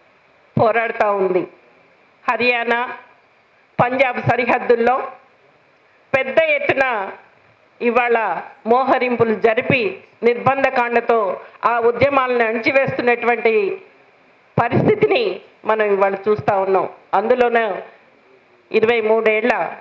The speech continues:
యువకుడు మరణించినటువంటి ఘటన కూడా జరిగింది. అంతేకాదు, ఇంకా అనేక మంది గాయపడి ఉన్నారు. ఒక ఆరుగురి పరిస్థితి చాలా సంక్లిష్టంగా ఉంది,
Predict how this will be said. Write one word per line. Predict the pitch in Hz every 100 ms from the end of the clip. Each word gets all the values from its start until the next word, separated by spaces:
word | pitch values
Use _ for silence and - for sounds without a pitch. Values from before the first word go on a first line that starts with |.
| -
యువకుడు | 202 226 269 269 - 226 - - - _ _
మరణించినటువంటి | 202 208 233 262 262 240 226 220 220 214
ఘటన | 190 196 202 208
కూడా | 202 202 196 175 - - - _ _ _ _ -
జరిగింది. | 165 196 190 180 160 147 - _
అంతేకాదు, | 208 233 381 269 254 240 220 - - -
ఇంకా | 220 233 285
అనేక | 247 226 285 466 320
మంది | 277 311 330
గాయపడి | 262 269 294 294 277
ఉన్నారు. | 269 262 220 196 - - - _ - _ _ _ _ _ _ -
ఒక | 254
ఆరుగురి | 269 254 277 311 302 277
పరిస్థితి | 269 269 466 - 453 440 285 220 - -
చాలా | 240 277 302 277 208 - -
సంక్లిష్టంగా | 285 320 415 427 - 330 311 294
ఉంది, | 269 269 269 208